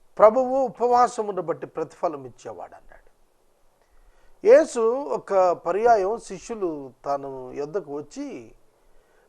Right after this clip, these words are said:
"ప్రభువా, ఈ దయ్యాన్ని మేము ఎందుకు వదిలించలేకపోయావు?" అని అడిగారు. ఆయన చెప్పిన ఏకైక జవాబు,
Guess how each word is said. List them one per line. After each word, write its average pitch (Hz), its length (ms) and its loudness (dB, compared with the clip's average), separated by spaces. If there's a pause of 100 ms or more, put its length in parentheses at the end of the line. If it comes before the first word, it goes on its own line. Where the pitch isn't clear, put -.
(140)
"ప్రభువా, 233 400 10
ఈ 247 140 6
దయ్యాన్ని 247 560 6
మేము 277 200 4
ఎందుకు 226 280 0
వదిలించలేకపోయావు?" 214 920 -2
అని 190 100 -10
అడిగారు. 156 500 -14 (1000)
ఆయన 120 140 -10
చెప్పిన 131 380 -14
ఏకైక 131 420 -10
జవాబు, 98 520 -18